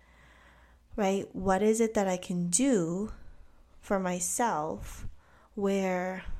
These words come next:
I'm not being a parent, where I'm not being a partner, where I'm not being a student, I'm not being an employee, where I can focus on me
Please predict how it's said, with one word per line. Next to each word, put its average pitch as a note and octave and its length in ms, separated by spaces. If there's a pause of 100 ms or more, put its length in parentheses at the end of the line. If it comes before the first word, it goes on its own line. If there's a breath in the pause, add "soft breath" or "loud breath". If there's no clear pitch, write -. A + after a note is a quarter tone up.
(100)
I'm F#3 180
not F3+ 280
being D#3 180
a D3+ 40
parent, - 520
where F#3 140
I'm F3 180
not F3 300
being F3 200
a D#3+ 80
partner, D3+ 460
where E3 200
I'm E3+ 140
not F3 340 (520 loud breath)
being F3+ 680 (220)
a G3+ 80
student, D3+ 560
I'm E3 140
not F3+ 260
being F3 480 (420 loud breath)
an G#3 140
employee, E3+ 840
where F#3+ 340
I E3+ 260
can F#3 320
focus F3 640
on D#3 320
me D3+ 380